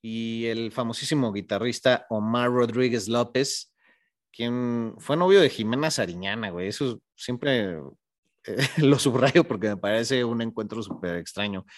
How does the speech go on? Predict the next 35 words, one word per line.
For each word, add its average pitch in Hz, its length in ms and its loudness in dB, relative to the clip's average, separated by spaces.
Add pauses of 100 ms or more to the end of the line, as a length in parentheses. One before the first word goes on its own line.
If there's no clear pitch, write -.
(240)
Pero 127 200 8
bueno, 160 220 8
ha 156 100 4
colaborado 135 680 8
con, 101 320 -6 (680)
con 107 220 -2
varias, 120 800 6
con 110 180 -6
varias 131 300 2
agrupaciones 120 840 -2
mexicanas 113 720 -6
y, - 40 -14
pues, - 160 -16
supongo 101 340 -8
que 98 80 -6
ahí 87 80 -4
en 92 100 -4
los 98 160 -6
estudios, 92 400 -8
pues, 80 160 -14
ya 85 200 -4
todos - 360 -10 (460)
se - 180 -6
topan, 127 440 4
¿no? 135 180 0
Pero 135 400 6
e-, 160 240 4
este 175 380 4
sencillo 147 360 0
que - 80 -12
se 151 80 -2
llama 156 200 0
Black 143 440 0
Light 147 280 0
Shine, 143 500 -2